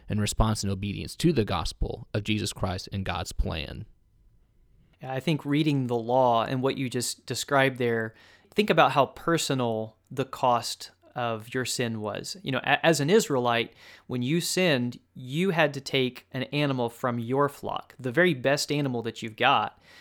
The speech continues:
Speaker 2: and bring it to, to sacrifice it. That's a personal cost. And so I think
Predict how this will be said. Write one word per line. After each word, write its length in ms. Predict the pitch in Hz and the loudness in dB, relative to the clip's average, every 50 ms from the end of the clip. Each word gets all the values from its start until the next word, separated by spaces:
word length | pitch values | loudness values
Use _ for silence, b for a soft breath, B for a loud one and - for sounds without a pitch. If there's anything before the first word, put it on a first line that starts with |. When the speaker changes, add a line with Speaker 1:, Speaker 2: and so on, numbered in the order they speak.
| b b b b - | b b b b -6
Speaker 2:
and 240 | - 127 120 123 120 | -4 -2 -2 -2 -2
bring 280 | 123 127 131 131 127 123 | -2 -2 -2 0 0 -2
it 140 | 117 113 - | -2 -4 -6
to, 520 | - - 123 120 117 113 110 107 110 - _ - | -6 -4 -4 -2 -2 -2 -2 -4 -6 -10 _ -10
to 100 | - 123 | -8 -6
sacrifice 680 | - - 123 113 107 - 113 - - 107 101 104 - - | -4 -2 0 -2 -2 -4 -8 -10 -8 -8 -6 -6 -8 -8
it. 100 | - - | -4 0
That's 200 | 131 143 139 - | 0 0 2 0
a 80 | 139 | -2
personal 560 | 117 - - - 131 127 - - 123 113 107 104 | -2 -2 -4 -4 -4 -4 -4 -6 -6 -8 -8 -10
cost. 480 | - - - 110 104 104 - - - | -8 -6 -4 -2 -2 -4 -4 -8 -8
And 100 | 123 117 | -8 -4
so 80 | - 123 | -2 -2
I 80 | 113 | -2
think 340 | 113 - 143 143 139 - b | 0 0 0 0 -2 -4 b